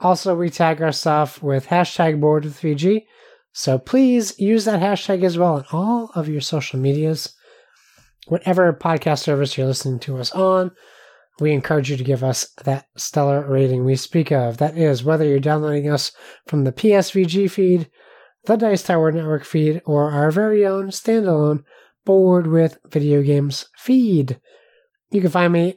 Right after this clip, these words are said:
on PlayStation Network and Xbox Live at Y S O Sirius. That's S I R R I U S.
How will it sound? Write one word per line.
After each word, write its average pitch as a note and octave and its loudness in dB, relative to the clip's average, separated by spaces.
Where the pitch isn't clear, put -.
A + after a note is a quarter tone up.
on C#3+ -2
PlayStation D3+ -2
Network C#3+ 0
and C3 2
Xbox B2+ -2
Live D#3+ 2
at C#3 -2
Y C3 2
S C3 -2
O B2 -2
Sirius. E3 0
That's - -4
S B2+ -2
I B2+ 2
R D#3+ 0
R D#3+ 0
I D3 0
U E3 2
S. - -2